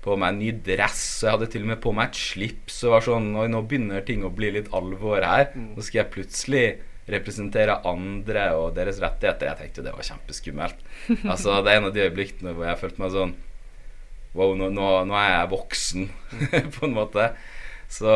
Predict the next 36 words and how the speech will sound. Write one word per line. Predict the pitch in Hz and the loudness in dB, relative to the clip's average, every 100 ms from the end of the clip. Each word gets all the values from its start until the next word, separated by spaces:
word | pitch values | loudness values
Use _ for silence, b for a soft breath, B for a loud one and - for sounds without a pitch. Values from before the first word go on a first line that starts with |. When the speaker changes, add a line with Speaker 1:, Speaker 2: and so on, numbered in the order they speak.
| 107 107 104 104 104 107 | 10 10 8 6 4 6
Speaker 1:
nei, | 107 120 | 8 8
jeg | 117 | 8
var, | 117 113 110 107 107 | 6 6 6 4 4
jeg | 107 104 | 2 2
var | 139 | -2
spent | - 117 98 - 110 | -4 -6 -6 -6 -6
og | 147 | -4
litt | 135 117 | -4 0
redd, | 113 | 0
jeg | 123 117 | 0 -4
kjenner | 113 | -4
meg | 123 | -4
enig | 104 120 | -6 -6
i | |
det, | 120 104 98 92 92 | -6 -4 -4 -6 -6
Line. | 92 113 - - - B B B B | -4 2 6 6 6 B B B B
Men | 135 | 6
jeg | 190 | 6
er | |
også | 208 190 | 6 6
enig | 196 208 | 6 6
med | |
deg, | 202 131 | 6 8
Erik. | 135 - - - - | 6 2 -4 -10 -4
Eh, | 127 160 165 165 | 4 6 6 4
vi | 175 | 2
må | 170 175 175 160 | 4 6 6 4
hoppe | 180 - 156 147 - | 0 0 2 2 0
i | 254 113 85 | -4 -4 2
det | 90 | 2
her, | 117 185 247 | 4 0 0
fordi | 180 175 | -4 -2
hva | 180 180 | 0 -2
skjer | - - 135 110 165 | -2 0 2 2 0
hvis | 180 | -6
vi | 107 | -4